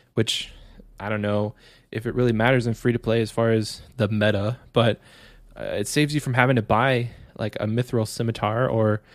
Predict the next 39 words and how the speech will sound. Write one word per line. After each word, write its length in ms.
or 120
anything 240
like 100
that, 240
waste 220
your 60
money 200
on 160
it, 160
um, 500
because, 560
like 180
we've 120
been 140
saying, 340
money 280
is 100
kinda 300
hard 220
to 40
come 200
by 380
in 160
free 180
to 80
play, 380
uh, 160
as 140
far 180
as 160
money 200
making 260
per 100
hour, 240
and 100
that's 160
just 280
more 140
money 400